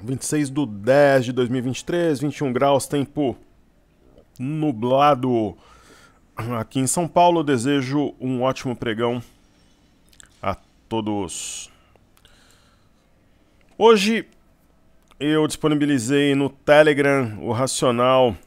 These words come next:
para o mini índice. Eu já havia adiantado ontem que acreditava em uma quinta-feira verde.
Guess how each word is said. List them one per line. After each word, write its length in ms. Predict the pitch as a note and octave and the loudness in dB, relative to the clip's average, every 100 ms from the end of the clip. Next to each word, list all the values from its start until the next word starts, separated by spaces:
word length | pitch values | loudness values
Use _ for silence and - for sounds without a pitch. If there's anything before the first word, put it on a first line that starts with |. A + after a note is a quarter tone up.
| _ _ _ _ _ _ _ _ _ _ _ _ _ _ - _ | _ _ _ _ _ _ _ _ _ _ _ _ _ _ -20 _
para 240 | - D3 C#3+ | 6 8 8
o 40 | |
mini 240 | D3 F3 F#3+ | 2 0 0
índice. 460 | A#3 - A#3+ A3 - _ _ _ _ _ _ _ _ _ _ _ _ _ _ _ - _ _ | 0 0 -2 -2 -8 _ _ _ _ _ _ _ _ _ _ _ _ _ _ _ -20 _ _
Eu 180 | C3+ D3 | 0 2
já 380 | D3 F3+ F3+ E3+ | 6 8 8 8
havia 240 | D#3+ G#3+ | 6 2
adiantado 520 | F#3 F#3+ C#3+ D#3+ C3+ | 4 2 4 2 2
ontem 360 | C3 E3 D#3+ B2+ - _ _ _ | 2 0 0 -4 -6 _ _ _
que 260 | - C#3 C#3+ | -6 0 2
acreditava 960 | C#3 C#3+ B2 C3 C#3 C3+ C3 C#3 B2 - _ _ _ _ _ _ _ _ _ _ _ _ _ _ _ | 2 -2 -4 0 6 6 6 4 2 -4 _ _ _ _ _ _ _ _ _ _ _ _ _ _ _
em 80 | C3+ | 2
uma 200 | C#3 C3+ | 4 2
quinta-feira 640 | C#3+ C3 C3+ - C3+ D#3+ | 0 0 0 0 2 2
verde. 520 | C3 D3 G3 G3+ - | 0 -2 -4 -6 -16